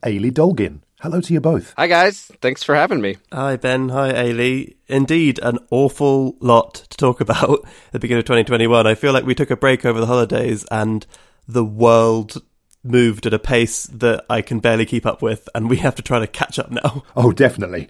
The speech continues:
Speaker 1: But before we get into that, Ailey, you've written for Nature News many times, and you've appeared on the podcast a bunch over the years. But for people who aren't familiar with your voice, what's your beat? What do you cover?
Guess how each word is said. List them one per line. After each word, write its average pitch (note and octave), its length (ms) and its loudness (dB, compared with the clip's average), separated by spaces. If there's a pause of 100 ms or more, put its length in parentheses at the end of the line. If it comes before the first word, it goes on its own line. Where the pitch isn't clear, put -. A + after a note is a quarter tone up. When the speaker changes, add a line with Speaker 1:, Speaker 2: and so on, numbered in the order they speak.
(160)
Speaker 1:
But C#3+ 160 0
before C3+ 260 4
we F3 120 6
get C#3+ 140 -2
into D3+ 240 -2
that, F#2 320 -4
Ailey, D#3 380 2
you've E3 360 0
written C3+ 240 -2
for - 120 -6
Nature A#2+ 360 -4
News A2+ 360 -2
many A2 240 0
times, F2+ 540 -4
and C3 320 -6
you've B2+ 140 -2
appeared D#3+ 320 -2
on C3+ 100 0
the B2 80 0
podcast B2 640 -2
a A2+ 40 -6
bunch G#2+ 520 -6 (160)
over A2 320 -4
the F#2 100 -6
years. F2 880 -6 (340)
But E3 200 -2
for E3 60 -2
people A#3+ 280 0
who F3+ 160 6
aren't C#3+ 260 -2
familiar C3 320 2
with A#2+ 160 4
your A2 160 2
voice, G2+ 380 0 (380)
what's - 500 -4
your D3+ 260 4
beat? F#2 440 -4
What E3 140 -4
do D3 40 -4
you D#3+ 80 0
cover? - 440 -6